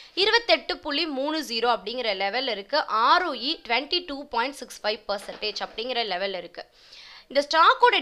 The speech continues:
டிவிடெண்ட் யீல்ட் ஒன் பாயிண்ட் எயிட் சிக்ஸ் பர்சன்டேஜ்க்கு மேல இருக்கு. சேல்ஸ் growth த்ரீ பாயிண்ட் சிக்ஸ் ஃபோர் பர்சன்டேஜ் கிட்ட இருக்கு. ஃபேஸ் வேல்யூ ஒரு ரூபா.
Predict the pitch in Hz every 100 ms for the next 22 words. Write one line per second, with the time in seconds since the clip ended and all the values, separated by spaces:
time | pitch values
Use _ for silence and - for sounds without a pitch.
0 | 247 311 359 381 349 262 370 285 254 320
1 | 359 403 392 294 285 - - - 277 311
2 | 285 247 - 233 214 220 285 294 - 233
3 | - 311 330 392 240 254 240 381 381 294
4 | 349 - 320 330 320 - - 277 240 220
5 | 208 269 247 214 - 196 240 226 - 480
6 | - - - - 427 453 302 254 202 269
7 | 277 190 180 170